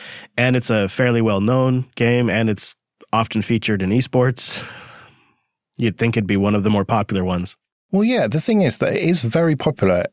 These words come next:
Speaker 2: in our community, in the desktop Linux community, but I think that sometimes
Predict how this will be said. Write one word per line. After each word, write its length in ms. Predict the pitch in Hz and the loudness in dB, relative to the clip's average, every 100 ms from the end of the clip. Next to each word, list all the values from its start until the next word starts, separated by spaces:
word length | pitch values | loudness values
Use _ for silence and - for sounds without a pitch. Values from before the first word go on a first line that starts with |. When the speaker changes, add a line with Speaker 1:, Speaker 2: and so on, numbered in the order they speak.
| - | -2
Speaker 2:
in 160 | 120 113 | 0 2
our 100 | 110 | 2
community, 560 | - 110 104 80 82 92 | 2 2 2 0 -4 0
in 140 | 104 | 0
the 60 | 98 | 2
desktop 340 | 104 - 101 | 0 0 -2
Linux 340 | 92 98 95 - | 0 0 0 -2
community, 640 | 101 101 90 - - 95 - - - - _ | 0 2 0 -4 -8 -10 -14 -18 -18 -20 _
but 200 | 120 - - - _ - | 0 0 -4 -20 _ -6
I 80 | |
think 240 | 104 165 190 | 0 0 0
that 100 | 85 | -2
sometimes 720 | - 175 - 120 95 90 - | 0 0 2 2 2 0 -4